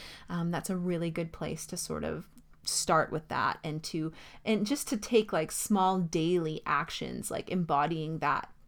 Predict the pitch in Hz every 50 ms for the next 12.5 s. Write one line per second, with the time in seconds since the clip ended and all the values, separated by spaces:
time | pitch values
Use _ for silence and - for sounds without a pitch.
0 | - 180 170 160 165 165 156 139 - - - - - - - - - - - -
1 | - - - - - - - - 233 220 254 240 - 190 170 180 165 170 185 -
2 | - 185 175 175 175 160 - - - - - - - - 190 190 - - 185 190
3 | 196 190 180 170 160 - - 202 185 175 160 160 175 170 165 160 156 156 175 170
4 | 165 160 165 165 170 160 160 151 147 147 170 - 202 214 - 240 262 381 359 359
5 | - 330 311 311 - - - - - - - 226 226 214 208 208 - - - 233
6 | 220 233 233 - 254 226 196 185 180 170 170 165 165 160 151 160 160 - - 180
7 | 180 165 160 165 160 156 151 156 160 175 196 190 165 151 147 104 - 170 160 160
8 | - - 139 135 110 - - - 190 190 175 170 165 160 160 175 160 160 160 156
9 | 165 - - 185 175 175 156 156 160 160 151 156 156 160 156 - - - 185 170
10 | 151 156 160 - - - 160 151 139 - - 160 - - - - - - - -
11 | - - - - - - - - - - - - - - - - - - - -
12 | - - - 294 254 240 233 233 240